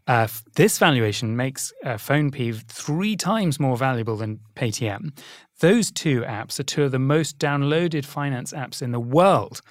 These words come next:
last year. Um, now, there's a lot of Indians. Uh, it's a big country. Um, but still, you know, so there's a massive battle going on. Like, who's going to control how Indians, um, pay for things?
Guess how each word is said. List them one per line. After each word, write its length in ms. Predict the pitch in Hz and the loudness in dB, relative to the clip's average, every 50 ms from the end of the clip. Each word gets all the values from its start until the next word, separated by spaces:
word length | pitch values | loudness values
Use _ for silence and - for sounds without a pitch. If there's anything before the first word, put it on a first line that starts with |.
| _ _ _ - | _ _ _ -2
last 360 | 123 107 101 98 - - - | 0 0 0 -2 -4 -6 -8
year. 260 | 113 95 - - - - - - - - _ _ - | -6 -6 -8 -8 -10 -14 -20 -20 -20 -20 _ _ -4
Um, 360 | 120 110 107 107 104 107 107 - - - | -2 -2 -2 -2 -4 -8 -10 -12 -10 -10
now, 140 | 113 117 - - - - - _ | -8 -8 -10 -12 -18 -20 -16 _
there's 100 | 120 110 | -8 -2
a 60 | 98 | 2
lot 180 | 117 143 139 | 4 4 6
of 60 | 139 151 | 6 6
Indians. 440 | 190 170 127 120 120 190 190 - - - - - - - _ - | 6 6 6 4 4 2 0 -2 -6 -10 -12 -12 -12 -10 _ -2
Uh, 60 | 117 | -2
it's 120 | 113 - | -2 -2
a 60 | 127 | 0
big 160 | 107 147 143 - | 0 0 2 4
country. 400 | 185 226 214 - 127 - - - - - - - - - | 2 2 2 0 -2 -6 -6 -10 -18 -20 -20 -16 -6 -2
Um, 300 | 131 117 113 110 110 113 | 0 0 0 0 -2 -4
but 220 | 113 135 - - | -4 -4 -4 -2
still, 460 | - - - - 262 226 110 98 - - | -4 -4 -4 -4 -4 -4 -6 -8 -8 -4
you 80 | - 143 | -2 0
know, 100 | 131 123 | 0 0
so 160 | 113 - 147 | 0 -2 -2
there's 160 | 143 143 135 | -2 0 0
a 60 | 143 143 | 0 0
massive 480 | 151 170 208 214 202 - - 180 139 | 0 0 0 -2 -2 -2 -2 -2 0
battle 300 | - 185 196 - - 156 | 0 -2 -2 0 -2 -2
going 280 | 123 131 120 110 110 107 | -2 -2 -2 -2 -2 -4
on. 140 | 104 101 104 | -6 -8 -8
Like, 180 | 120 117 - | -12 -14 -14
who's 460 | - - - 175 170 180 185 185 175 | -16 -6 -2 0 2 2 2 0 -2
going 180 | - 170 151 143 | -2 -2 -2 -2
to 80 | 139 143 | -2 -4
control 500 | - 139 120 117 - 165 135 107 101 101 | -6 -8 -8 -2 2 2 2 2 2 -2
how 360 | - - - 143 139 139 135 | -6 -4 -2 0 2 2 4
Indians, 580 | 135 131 127 117 120 117 110 110 104 107 - - - - - - - _ - | 4 2 2 2 2 0 0 0 -2 -2 -4 -6 -8 -14 -20 -20 -12 _ -2
um, 340 | 127 110 107 104 98 101 - - | 0 0 0 0 -4 -6 -8 -4
pay 160 | - 127 113 | -2 -2 -2
for 140 | 107 - 104 | -2 -4 -6
things? 360 | - 110 90 85 87 - - | -8 -8 -10 -8 -10 -12 -12